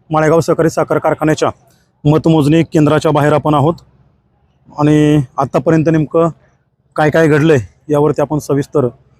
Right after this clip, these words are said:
चर्चा करणार आहोत. खरं तर काल दिनांक चोवीस जून रोजी सकाळी नऊ वाजल्यापासून या मतमोजणीला सुरुवात झाली होती आणि आत्ता जवळपास, अ, तेवीस तास होत आलेले आहेत. आत्तापर्यंत जवळपास निम्म मतदान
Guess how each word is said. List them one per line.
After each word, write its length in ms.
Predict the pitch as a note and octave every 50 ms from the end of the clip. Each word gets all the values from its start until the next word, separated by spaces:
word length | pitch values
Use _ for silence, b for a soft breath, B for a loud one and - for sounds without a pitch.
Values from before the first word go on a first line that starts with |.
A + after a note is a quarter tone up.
| _ _ _ -
चर्चा 260 | E3 D3+ C#3 - D#3+
करणार 280 | D3 - E3 D3 D3 C#3+
आहोत. 140 | D3 D#3 D#3+ - -
खरं 140 | E3 D3+ D3+ -
तर 80 | E3 D#3+
काल 300 | D3+ - D#3+ D#3 D#3+ D3+
दिनांक 380 | D3 D#3 D#3 D#3 D3 - -
चोवीस 600 | D#3+ D3+ - - D#3+ C#3+ C#3 C3+ D#3 D3+ - - -
जून 320 | D#3+ D3 C3 D3 D#3 D3+
रोजी 260 | C#3+ D3+ C#3+ C3 E3+ F3+ - _ _ _ _ _ _ _ _ _ _ _ _ _ _ _
सकाळी 320 | - D#3+ C#3+ - E3 D#3+
नऊ 180 | D#3+ D#3 E3 E3
वाजल्यापासून 500 | F3 E3+ D3+ D#3 E3 D3 D#3+ - E3+ E3
या 100 | E3 E3
मतमोजणीला 580 | D#3+ D#3+ D3+ D#3 D#3 D#3 C#3+ D3 D3+ D#3 D3+ D#3
सुरुवात 320 | - - D#3 C#3+ D3 D3
झाली 200 | B2+ C3+ D#3 D3
होती 240 | D3 D3 C#3 - D#3
आणि 120 | D3+ D3
आत्ता 300 | D3+ D3 C#3 - - D3
जवळपास, 540 | C3+ D3 D3 D3 D3 - D#3+ C3 - - - _ _ _ _ _ _ _ _ _ _ _ _ _ _ -
अ, 60 | D3+ D3 C#3+ C#3+ C#3+ C#3+ C#3+ C#3+ C#3 C#3+ C#3 C#3 - _ _ _ _ _ _ _ _ _ _ _ _ _ _ _ -
तेवीस 300 | E3 D3+ C#3 D#3 D3+ -
तास 240 | - - E3+ D#3+ -
होत 160 | - D#3+ -
आलेले 260 | D#3+ D3 C#3+ D3 C#3+ D3
आहेत. 160 | C3 C#3+ E3 - _ _ _ _ _ _ _ _ _ _ _ _ _ _ _ _ _ _ _ _ _ _ _ _ _ _ _ _ _ _ _ _ _ _ _ _ _ -
आत्तापर्यंत 600 | E3 - - - F3+ D3 F#3+ F#3 F#3 E3+ C3+ E3 C#3 C3 C3+ - - D3+ B2
जवळपास 360 | D3 D3+ D#3 D3 E3 D3+ - -
निम्म 280 | D#3 D#3 D#3 D#3 D#3
मतदान 380 | D#3+ D#3+ D3 B2 B2 E3 D#3 D#3+